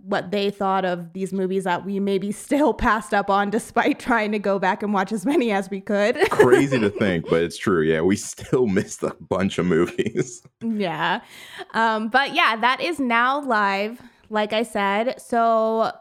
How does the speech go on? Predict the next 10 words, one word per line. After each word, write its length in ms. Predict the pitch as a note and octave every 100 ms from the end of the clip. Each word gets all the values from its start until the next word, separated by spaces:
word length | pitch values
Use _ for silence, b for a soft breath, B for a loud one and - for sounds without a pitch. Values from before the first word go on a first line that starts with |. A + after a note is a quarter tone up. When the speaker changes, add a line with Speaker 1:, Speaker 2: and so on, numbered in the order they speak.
| -
Speaker 1:
please 340 | F#4+ F4 A3
go 400 | - B3+ D4 D4+ -
check 280 | - C#4 -
that 180 | D#4+
out. 460 | C#4+ C4+ C4+ C4 - _ _
Please 360 | B3+ C4 C4
give 220 | - B3
it 160 | B3+ A#3+
some 160 | - G#3+
support. 800 | - A3 - C#4+ C#4 C#4 C4